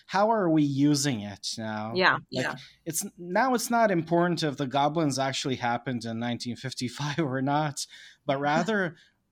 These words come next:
Speaker 1: why have they become such an all-encompassing presence i-, in the
Speaker 2: Right.
Speaker 1: public consciousness? They even spawned the, the term "little green men" and stuff like that. So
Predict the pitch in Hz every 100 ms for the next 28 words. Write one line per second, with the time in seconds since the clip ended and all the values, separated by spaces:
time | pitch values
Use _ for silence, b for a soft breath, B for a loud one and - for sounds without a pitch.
0 | _ - 127 165 202 202 175 175 151 131
1 | 127 170 160 123 143 139 170 180 165 156
2 | 135 - - 170 170 - - 139 143 165
3 | 156 - 147 139 143 175 165 151 151 139
4 | - 151 147 131 120 - - 131 127 139
5 | 131 123 180 180 135 - 147 143 127 -
6 | 127 - 131 139 131 - 147 135 120 117
7 | 117 117 113 110 b b b b 127 127
8 | - 156 151 135 135 139 139 123 131 127
9 | 117 110 104 92 107 - 113 104 107 107
10 | 101 98 - 113